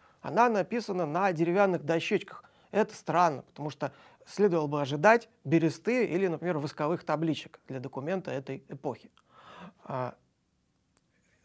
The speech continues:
лингвисты проверяют текст, то есть на соответствие правилам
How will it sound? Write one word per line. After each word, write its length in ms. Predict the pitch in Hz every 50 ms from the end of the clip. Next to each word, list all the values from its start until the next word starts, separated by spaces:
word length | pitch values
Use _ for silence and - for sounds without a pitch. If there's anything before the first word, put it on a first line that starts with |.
| _ _ _ _ _
лингвисты 760 | 156 175 247 254 196 220 226 214 190 170 - - 180 160 160 - _ _ _ _ _ _
проверяют 600 | - 165 156 160 175 202 233 240 240 247 240 - -
текст, 460 | - 196 170 151 - - - - -
то 100 | - 143
есть 180 | 139 131 -
на 320 | 151 160 170 165 165 151 151
соответствие 800 | - 170 160 156 - 175 208 220 214 214 208 196 190 185 180 170
правилам 580 | 180 - 160 180 185 185 180 170 165 160 156